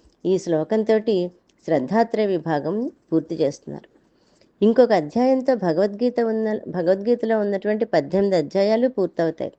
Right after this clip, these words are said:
అయినా భగవానుడు ఇక్కడ కూడా శ్రద్ధను గురించి చెప్పడానికే ఇష్టపడుతున్నాడు. ఏ కార్యమైనా సరే, అది హోమం కానీ, జపం కానీ, దానం కానీ, అధ్యయనం కానీ, ఏదైనా సరే శ్రద్ధతో చేయకపోతే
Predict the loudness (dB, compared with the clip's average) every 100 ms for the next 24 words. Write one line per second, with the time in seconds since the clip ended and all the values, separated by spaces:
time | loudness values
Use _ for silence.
0 | _ -4 0 2 2 0 -8 _ _ -12
1 | -4 -2 0 2 2 0 0 0 2 0
2 | 2 0 -2 -10 _ _ -4 0 0 2
3 | 4 4 2 0 -2 -2 -2 0 0 0
4 | 0 -2 -2 -4 -6 -6 -10 -10 _ _
5 | _ -20 -20 -20 -2 2 2 2 0 0
6 | 2 2 2 0 0 0 2 0 -2 _
7 | -12 -4 0 0 0 0 0 0 2 2
8 | 2 0 -2 -2 -4 -4 -4 -2 0 2
9 | 2 2 0 -2 0 0 0 0 0 0
10 | 0 -6 _ _ _ -4 -2 2 4 4
11 | 4 2 0 2 2 2 2 0 -2 -4
12 | -4 -2 -2 -2 -8 _ _ _ 0 0
13 | 2 0 4 2 4 0 0 -2 -2 -2
14 | 0 0